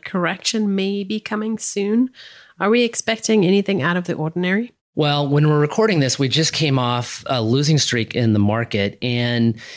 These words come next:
Speaker 2: it's a very common question this time of year, primarily because September is, on average, the weakest month of a typical calendar year in the stock market.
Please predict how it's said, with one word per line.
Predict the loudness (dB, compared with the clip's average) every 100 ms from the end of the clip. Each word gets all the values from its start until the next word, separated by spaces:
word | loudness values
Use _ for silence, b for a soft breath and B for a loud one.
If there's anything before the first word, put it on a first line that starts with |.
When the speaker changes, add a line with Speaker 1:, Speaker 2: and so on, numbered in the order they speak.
| B
Speaker 2:
it's | -4
a | -2
very | 0 0 2 0
common | -2 0 2 2
question | 0 -2 0 2
this | 0
time | 0 0 2
of |
year, | 2 0 0 0 -2
primarily | -4 -2 0 2 2 2
because | 0 0 -2
September | -2 -4 0 2 4 4 2 0 -4 B B B B
is, | 0 0 0 -4 -10 _
on | -2 0 -2
average, | -2 0 0 0 0
the | 0
weakest | 0 0 -2 0
month | 0 2 0
of | -2 -2 -2
a |
typical | -2 -2 0 -2
calendar | 0 0 2 2
year | 2 0
in | 0
the | 0
stock | 0 -4 -2
market. | -2 0 -2 -4